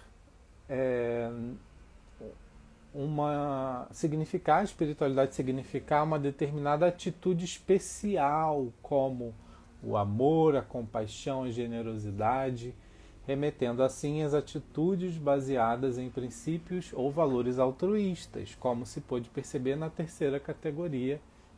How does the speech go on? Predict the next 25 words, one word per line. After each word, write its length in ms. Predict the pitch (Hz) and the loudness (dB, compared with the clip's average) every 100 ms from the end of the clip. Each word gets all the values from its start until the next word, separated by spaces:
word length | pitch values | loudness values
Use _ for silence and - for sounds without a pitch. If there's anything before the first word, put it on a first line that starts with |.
| - | -14
que 80 | 147 | -8
a 40 | |
gente 280 | 139 135 139 | -8 -10 -10
já 180 | 135 127 | -8 -8
falou. 480 | - 202 165 117 - - - - | -8 -2 0 0 -4 -20 -20 -20
Então, 280 | - 143 156 - | -4 -2 -2 -8
o 60 | - | -16
Ken 240 | - 156 | -2 -2
Wilber 420 | 151 143 135 160 160 | 0 0 0 0 -4
também 480 | - 190 143 143 156 - | -6 -4 -2 -4 -6 -2
traz 320 | 127 123 127 | 0 2 0
essa 260 | 131 147 | -6 -6
visão. 540 | 131 147 147 123 117 117 - - - - - - | -6 -6 -4 -4 -4 -6 -12 -20 -20 -20 -20 -2
Então, 240 | 143 165 - - - - - - | 0 0 -2 -20 -20 -20 -20 -10
lembra 280 | 131 160 170 | 2 2 4
que 80 | 175 | 2
eu 40 | |
falei 280 | 151 147 143 | 0 4 4
no 100 | 151 | 2
início 420 | 147 160 160 170 | 2 0 2 0
que 280 | - - 156 113 - - - - | 0 4 4 4 -8 -18 -18 0
é 100 | 165 | 0
complexo, 920 | 165 185 190 - 160 156 - - - | 4 2 2 6 10 8 6 -10 -4
é 100 | 143 | 0
complexo 720 | 147 175 180 190 185 - 202 | 2 2 4 6 6 4 -6